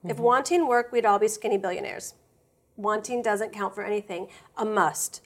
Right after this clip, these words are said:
Speaker 1: a place of non-negotiable. Um, I remember even with my book title, I was like, "I don't know what it is. I don't have clarity. It hasn't downloaded yet." And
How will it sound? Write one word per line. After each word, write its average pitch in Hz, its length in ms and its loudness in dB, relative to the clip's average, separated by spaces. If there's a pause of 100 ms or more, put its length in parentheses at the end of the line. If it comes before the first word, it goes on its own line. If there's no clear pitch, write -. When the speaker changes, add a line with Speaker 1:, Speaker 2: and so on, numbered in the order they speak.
(120)
Speaker 1:
a - 40 -8
place 214 320 2
of 185 120 -2
non-negotiable. 196 1200 2 (360)
Um, 190 420 4 (120)
I 247 100 6
remember 247 340 2
even 254 260 -2
with 254 160 -4
my 202 140 -2
book 196 280 -2
title, 175 360 0
I 190 100 2
was 196 140 -2
like, 226 180 -6
"I 285 80 -8
don't 330 100 -2
know 349 80 0
what 349 140 -2
it - 80 -12
is. 330 240 -4
I 262 60 -8
don't 285 120 -10
have 311 160 -12
clarity. 311 440 -4
It 240 60 -2
hasn't 311 280 -8
downloaded 277 560 0
yet." 202 240 2 (460)
And 247 600 4